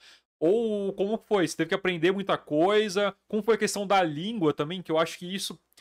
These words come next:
pô, empreender em outro país já é difícil, ainda mais com uma língua como mandarim. Eu acho que deve ser mais complicado ainda, porque, é, hoje, na verdade, a gente já deveria tá mudando essa chavinha pra começar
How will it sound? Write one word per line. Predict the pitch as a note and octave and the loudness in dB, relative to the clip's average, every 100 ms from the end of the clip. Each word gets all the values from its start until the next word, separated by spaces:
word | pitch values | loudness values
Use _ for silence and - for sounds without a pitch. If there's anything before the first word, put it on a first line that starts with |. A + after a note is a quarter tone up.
| _ _ _ | _ _ _
pô, | E3+ | 0
empreender | D3+ - G3 F#3 C#3 | 0 -2 -4 -2 0
em | A3+ | 0
outro | G#3+ G3+ | 0 0
país | A3 G3 | 0 0
já | F#3+ F3+ | 2 2
é | |
difícil, | F#3+ G3+ - E3 D3+ - B2 - | 2 -6 -10 -10 -8 -6 -8 -6
ainda | D3 F3 | -4 -2
mais | F3+ G#3+ | 0 -2
com | - | -2
uma | A3 F#3+ | -2 -2
língua | F3 G3 G#3 | -2 -4 -4
como | G#3+ G#3 | -2 -6
mandarim. | F#3 G#3 G#3 G#3+ E3+ E3 A#2 | -4 -4 0 0 0 -4 -8
Eu | B2 | -4
acho | D3 - | -4 -4
que | F#3+ | -6
deve | G3 | -4
ser | G3 | -4
mais | G#3 G#3+ | -4 -4
complicado | A3+ A3 A3 A3+ G#3+ B3 | -6 -10 -6 0 0 2
ainda, | B3 A#3 A#3+ G3+ C3+ - _ - _ | 0 -2 -4 -2 -2 -2 _ -20 _
porque, | _ E3+ | _ 2
é, | G#3+ G3 D#3 - - D3+ D3+ D3+ _ _ _ _ | 4 4 2 0 0 2 2 0 _ _ _ _
hoje, | D#3+ G3+ B3+ F#3 | 2 4 4 -2
na | - D#3+ | -2 2
verdade, | G3 G#3+ G#3+ | 2 2 0
a | |
gente | G#3 A3 | -4 -2
já | A3+ | -4
deveria | G3 G#3+ A3 G#3 G#3+ C#4+ D4 B3+ | -4 -4 0 0 -2 -4 -2 0
tá | - A3 | 0 -2
mudando | G3+ G3 | 0 2
essa | G3 G3 | 0 -2
chavinha | F#3 F#3+ D3 C3 F3+ G3+ | 0 2 0 -4 -6 -4
pra | G3 G3 | -4 -4
começar | F#3+ F#3 F3 F3+ F3 F#3+ - | -4 -6 -4 -2 0 -2 -6